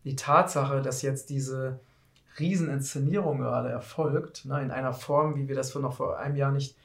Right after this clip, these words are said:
für nicht möglich gehalten hätten, ne? Dass irgendwie ganze YouTube-Kanäle wegzensiert werden, ganze Facebook-Seiten wegzensiert werden, dass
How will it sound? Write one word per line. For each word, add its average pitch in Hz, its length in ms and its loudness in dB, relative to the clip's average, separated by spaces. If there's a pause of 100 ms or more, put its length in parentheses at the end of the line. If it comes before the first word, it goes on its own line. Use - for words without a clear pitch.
(120)
für 139 100 -4
nicht 180 240 4
möglich 175 260 0
gehalten 123 300 -2
hätten, 139 540 -2 (360)
ne? 156 240 -4 (360)
Dass 127 200 -6
irgendwie 135 720 4 (160)
ganze 147 420 4
YouTube-Kanäle 139 1120 2
wegzensiert 139 840 0
werden, 135 340 -2
ganze 139 260 -4
Facebook-Seiten 139 840 -2
wegzensiert 135 680 -4
werden, 131 320 -4
dass 127 280 -4